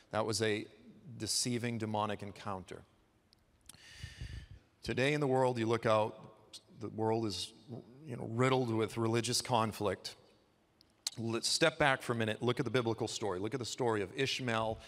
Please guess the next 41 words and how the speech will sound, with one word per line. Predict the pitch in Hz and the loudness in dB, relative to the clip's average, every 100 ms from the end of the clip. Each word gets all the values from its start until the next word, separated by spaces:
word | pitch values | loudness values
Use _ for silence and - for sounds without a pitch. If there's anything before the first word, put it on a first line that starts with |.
| - | -10
Look | 117 | -6
at | 113 | -6
the | 107 | -4
trauma | - 131 123 127 | -2 2 4 4
of | 123 117 95 | 0 -2 -2
his | 120 120 | -2 0
life. | 113 110 - | 2 2 0
Look | 117 127 | -4 0
at | 123 117 | 0 0
this, | 117 107 - - - - - | 2 4 4 4 -4 -18 -6
this | 110 104 | -2 -2
vessel | 104 98 131 139 156 139 151 - - - - - - _ _ | -2 4 4 4 2 0 0 -6 -20 -20 -20 -20 -20 _ _
named | 120 120 120 | -2 0 0
Muhammad | 104 131 135 123 | 2 2 2 0
who | 113 | 4
had | 117 | 4
a | 113 | 4
lot | 113 127 | 4 2
of | 123 | 2
the | |
same | 113 - 123 120 | 2 2 2 2
experiences. | - - - 120 117 104 - 101 92 127 | 2 0 2 2 2 0 0 -2 -4 -4
And | 110 104 | -6 -6
what | 123 185 - - | 0 0 0 -2
does | 165 117 131 | -2 -2 -2
Islam | 123 - 113 98 92 | -2 -2 -2 -4 -4
teach? | - 85 - - - _ _ _ - - | -10 -10 -10 -12 -12 _ _ _ -20 -10
What, | 110 131 202 247 - - - - _ _ _ _ | -2 2 4 4 0 -14 -20 -20 _ _ _ _
what | 139 190 | -2 0
are | 214 | 2
the | 208 | 0
doctrines | 104 165 156 156 - 139 110 95 87 | 2 4 4 2 0 0 0 -2 -2
of | 120 107 | 0 0
that | 127 120 | 0 2
revelation | 120 117 113 110 - 101 | 0 2 0 -2 -4 -8
that | 107 | -8
came | - 113 104 | -6 -2 0
out | 98 98 | 0 0
of | |
that | 101 98 | -2 -2
experience? | 101 - 104 95 87 90 - | -4 -6 -6 -6 -6 -6 -6